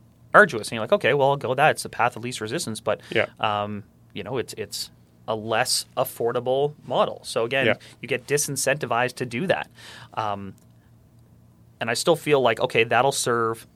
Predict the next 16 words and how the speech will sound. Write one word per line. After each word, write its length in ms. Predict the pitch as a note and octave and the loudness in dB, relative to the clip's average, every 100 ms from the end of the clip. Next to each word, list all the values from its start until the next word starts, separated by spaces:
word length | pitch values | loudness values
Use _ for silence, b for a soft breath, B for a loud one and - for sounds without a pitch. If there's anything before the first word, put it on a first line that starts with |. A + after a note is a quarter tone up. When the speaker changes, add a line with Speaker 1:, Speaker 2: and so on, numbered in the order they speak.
| - - - - - - | -20 -20 -18 -18 -20 -10
Speaker 1:
you 120 | C3 | -6
know, 120 | A2+ | -2
a 60 | A2+ | -2
certain 420 | - C#3+ C3+ B2 | 0 -2 -2 -4
demographic. 540 | A#2+ B2 G#2+ G2+ F#3 F#3 | -4 -2 0 0 0 2
But, 140 | B2 - B B - | 2 2 B B -4
you 60 | A#2 | 0
know, 80 | B2 | 0
if 100 | A#2 | 0
you 60 | |
say 200 | - C3+ | 2 4
then 200 | A#2 B2 | 4 2
it's 140 | A#2+ - | 2 -2
fourteen 420 | - D3+ D3+ C3 | 0 2 2 -2
hundred 200 | B2 A2+ | -2 2
dollars, 540 | A2 C#3+ - - - | 4 4 2 -4 -8